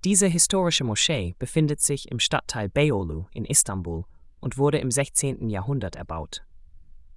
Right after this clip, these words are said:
Sie wurde von Mumcubaşı Mehmet Ağa im Auftrag von Fatih Sultan Mehmet Han errichtet. Die Identität des Architekten bleibt jedoch unbekannt.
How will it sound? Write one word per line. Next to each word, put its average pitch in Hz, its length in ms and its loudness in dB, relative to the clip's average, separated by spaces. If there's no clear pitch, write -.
Sie 143 200 0
wurde 185 180 4
von 135 220 -2
Mumcubaşı 120 720 2
Mehmet 113 420 -2
Ağa 101 320 0
im 110 140 -6
Auftrag - 480 -4
von 107 120 -4
Fatih 123 360 -6
Sultan 110 500 -2
Mehmet 101 400 -4
Han 107 160 -6
errichtet. - 580 -12
Die 135 100 0
Identität 151 580 2
des 131 120 2
Architekten 95 800 -4
bleibt - 320 0
jedoch 104 300 -4
unbekannt. 104 680 -6